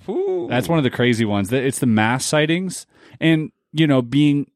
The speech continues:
Speaker 2: looking at this from, you know, a, a fucking logical, practical human eye, you think, okay,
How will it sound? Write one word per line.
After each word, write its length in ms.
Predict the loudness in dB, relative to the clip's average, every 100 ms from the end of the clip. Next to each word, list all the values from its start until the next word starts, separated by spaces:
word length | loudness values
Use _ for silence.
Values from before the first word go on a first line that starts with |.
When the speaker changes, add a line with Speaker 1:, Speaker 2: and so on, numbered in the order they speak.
| _ -20 _ _ _ _ -2
Speaker 2:
looking 360 | -2 0 2
at 160 | 2 0
this 200 | -2 -4
from, 400 | -2 0 -2 -4 _ _ _ _ _
you 120 | -2
know, 240 | 0 -2 -6 -12 -20 _
a, 60 | -12
a 40 |
fucking 500 | -4 -4 -2 -2 -4 -6
logical, 640 | 0 2 2 0 -2 -4
practical 800 | -2 -4 -6 -6 -2 -2 -4 -12 _ _
human 280 | -2 2 2
eye, 220 | 2 2
you 160 | 2 -2
think, 300 | -2 -2 -2
okay, 340 | -4 -4 -6